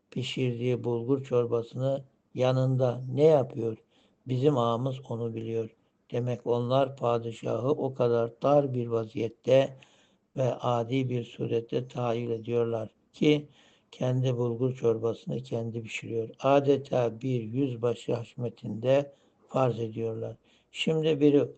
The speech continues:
o adamlardan birisine dese, "Sen bugün benim için bu işi yapsan,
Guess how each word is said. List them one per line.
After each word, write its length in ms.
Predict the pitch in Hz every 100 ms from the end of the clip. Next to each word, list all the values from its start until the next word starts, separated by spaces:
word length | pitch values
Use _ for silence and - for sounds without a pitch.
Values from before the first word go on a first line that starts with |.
| -
o 160 | 139
adamlardan 840 | 139 131 135 131 131 127 131 127 127
birisine 520 | 123 123 - 127 117
dese, 400 | 120 - 123 113 - _ _ _ _
"Sen 480 | - - 139 135 135 - - _ _
bugün 420 | 123 135 143 139
benim 300 | 131 135 139
için 420 | 131 131 131 127 131 _ _ _ _ _ 139
bu 160 | 147
işi 200 | 143 -
yapsan, 640 | 139 131 131 - 135 127